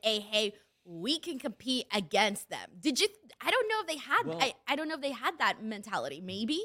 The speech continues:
Speaker 2: They went against Pacquiao last year, and they did great. I thought Allegiant did great last year, coming out of covid, and they went against Pacquiao. And, I mean, Pacquiao's not the draw he used to be.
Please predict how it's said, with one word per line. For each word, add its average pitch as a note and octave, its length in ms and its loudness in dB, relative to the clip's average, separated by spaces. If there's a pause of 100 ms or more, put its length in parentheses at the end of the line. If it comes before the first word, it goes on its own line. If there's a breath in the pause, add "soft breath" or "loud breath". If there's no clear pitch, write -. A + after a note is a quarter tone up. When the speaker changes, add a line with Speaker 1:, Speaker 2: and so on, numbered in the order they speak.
(180)
Speaker 2:
They D3 120 4
went B3+ 180 4
against F3+ 220 4
Pacquiao D#3+ 500 6
last C#3+ 340 8
year, A#2 80 0
and A2+ 60 0
they G3+ 80 4
did F#2+ 200 2
great. B2+ 420 2
I C#3+ 80 2
thought G#3+ 180 0
Allegiant C3 480 4
did G#2+ 200 -2
great F3 260 6
last G#2+ 300 8
year, A2 80 -6
coming D#3+ 240 -2
out A2+ 100 4
of F#2+ 80 2
covid, F#3+ 380 6
and F#3 120 4
they G3 80 0
went F3+ 160 0
against F3+ 260 -4
Pacquiao. E3+ 580 4
And, C3 80 -2
I B2 40 0
mean, G#2+ 200 -4
Pacquiao's A2 460 -2
not F#2 140 -14
the - 60 -20
draw E2+ 260 -4
he D#2 100 -12
used E3+ 240 -8
to A2+ 40 -10
be. D#2 320 -10